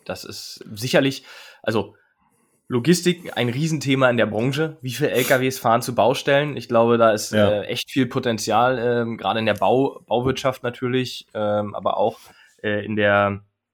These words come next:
Speaker 1: in der Thematik Wohnungswirtschaft. Das ist ja Handwerk ein bisschen, ein bisschen kleinteiliger, ne? Da fährt jetzt nicht der große L K W zwangsläufig, ähm, sondern auch viele kleine Sprinter und, und so Kraftfahrer eher. Ähm,
Speaker 2: Ja.
Speaker 1: kann man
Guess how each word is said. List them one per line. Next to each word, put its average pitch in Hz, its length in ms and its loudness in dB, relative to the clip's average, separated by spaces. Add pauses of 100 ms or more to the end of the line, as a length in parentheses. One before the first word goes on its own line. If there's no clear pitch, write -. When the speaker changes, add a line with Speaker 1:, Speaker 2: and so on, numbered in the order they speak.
(300)
Speaker 1:
in 123 60 -6
der 110 100 -2
Thematik 101 440 -2
Wohnungswirtschaft. 120 800 -2
Das 95 100 -12
ist 101 140 -12
ja 98 340 -4
Handwerk 113 400 -2
ein 110 60 -10
bisschen, 98 260 -10
ein 98 60 -12
bisschen 101 140 -14
kleinteiliger, 113 640 -2
ne? 107 120 -4
Da 107 100 -4
fährt - 180 -8
jetzt 92 100 -12
nicht - 140 -10
der 92 80 -4
große 107 340 -6
L 113 120 -4
K 117 120 4
W 117 100 0
zwangsläufig, 117 920 0 (340)
ähm, 98 720 -4
sondern 101 260 -4
auch - 160 -6
viele 110 220 -6
kleine 101 280 -2
Sprinter 117 480 -2
und, 95 240 -8
und 92 160 -14
so 92 160 -10
Kraftfahrer 110 680 -4
eher. 113 220 -6 (680)
Ähm, 113 480 2
Speaker 2:
Ja. 110 280 2 (120)
Speaker 1:
kann 120 220 2
man 151 420 2